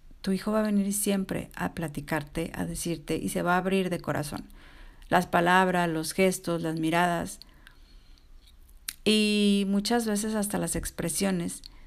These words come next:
sirven para expresar sentimientos y para establecer la relación de apego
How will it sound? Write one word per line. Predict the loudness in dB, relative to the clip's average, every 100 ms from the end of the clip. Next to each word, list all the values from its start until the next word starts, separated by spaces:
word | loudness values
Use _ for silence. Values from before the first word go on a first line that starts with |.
| -6
sirven | 0 2 2 4
para | 2
expresar | 0 -4 -2 0 0 -2 -4
sentimientos | -2 -2 -2 -2 -2 -2 -4 -4 -6 -10 -18 -20 -20 -20 -20 -20 -2
y | 0
para | 4 4 4
establecer | 2 0 0 -2 0 0
la | 0 0
relación | 0 -2 -2 -2 -2 -2
de |
apego | -2 2 2 2 -4 -12